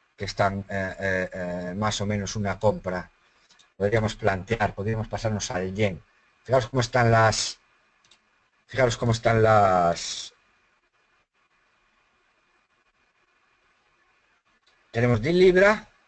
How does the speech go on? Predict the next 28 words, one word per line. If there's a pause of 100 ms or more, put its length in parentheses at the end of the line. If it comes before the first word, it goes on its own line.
(120)
eh,
a
las
nueve
y
media, (920)
ok, (120)
diez
y
media,
hora,
hora
española. (1900)
Dólar
New
Zealand,
pero
después
el
jueves,
fijaos
que
ya
tenemos
aquí
yen. (2500)
Que
bueno,